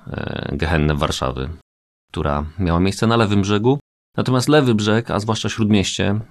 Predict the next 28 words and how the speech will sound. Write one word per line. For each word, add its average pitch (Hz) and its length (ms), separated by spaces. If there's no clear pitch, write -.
które 117 180
jest 110 140
tradycyjnie 113 480
rozumiane 80 600
jako 80 200
właśnie 82 260
Warszawa, 76 520
no 110 120
była 110 160
zniszczona 104 580
w 92 600
prawie 87 220
osiemdziesięciu 71 800
procentach. - 640
Mam 151 120
na 135 80
myśli 123 200
tę 101 140
część 95 240
śródmiejską, 90 560
czyli 87 180
tę 87 80
najistotniejszą, 85 840
bo 82 100
oczywiście 82 420
te 78 120
obrzeżne 78 400
dzielnice 76 540